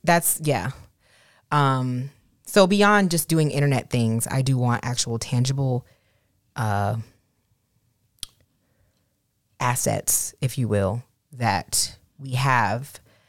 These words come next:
that are, I mean, not just moneymakers, but also things that we can be proud of and say we did that together. You know?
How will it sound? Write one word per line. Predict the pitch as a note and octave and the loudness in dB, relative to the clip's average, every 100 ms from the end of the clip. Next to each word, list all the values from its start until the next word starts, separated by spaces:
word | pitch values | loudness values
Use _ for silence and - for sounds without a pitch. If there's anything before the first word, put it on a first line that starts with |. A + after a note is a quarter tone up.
| _ _ _ | _ _ _
that | D3 D3+ C#3 | -2 0 2
are, | C3 B2+ B2+ B2+ B2 A#2 - _ _ _ _ - | 4 2 2 0 0 -4 -8 _ _ _ _ -2
I | |
mean, | E3 E3 | 2 4
not | F3+ | 2
just | E3 C#3+ | 0 0
moneymakers, | B2 C#3+ D3 D3+ D#3+ D3 | 2 2 2 2 0 0
but | C#3 B2+ | -2 0
also | C#3 C#3 | -2 -2
things | - B2+ | -2 -2
that | B2 | 0
we | B2+ | -2
can | C3 | -4
be | A#2 | -8
proud | - B2+ A2+ | -6 -4 -2
of | A2+ A2 | -2 -4
and | A2 | -4
say | - A2 | -4 -4
we | A2 | -4
did | G2+ G2 | -6 -6
that | - - | -6 -8
together. | - - - - - - _ _ _ _ _ _ _ _ _ _ - | -10 -10 -12 -14 -18 -20 _ _ _ _ _ _ _ _ _ _ -4
You | B3 | 0
know? | C#4+ | 0